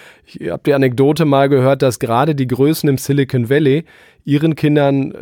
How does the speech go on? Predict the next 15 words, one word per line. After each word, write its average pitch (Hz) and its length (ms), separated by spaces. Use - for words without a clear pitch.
das 135 280
Smartphone-Verbot 127 920
geben, 135 440
b-, 147 260
relativ 139 480
lange, 151 480
also 123 160
f-, - 140
bis 123 200
sie 123 200
ein 120 120
gewisses 120 300
Alter 160 320
erreicht 104 500
haben, 104 360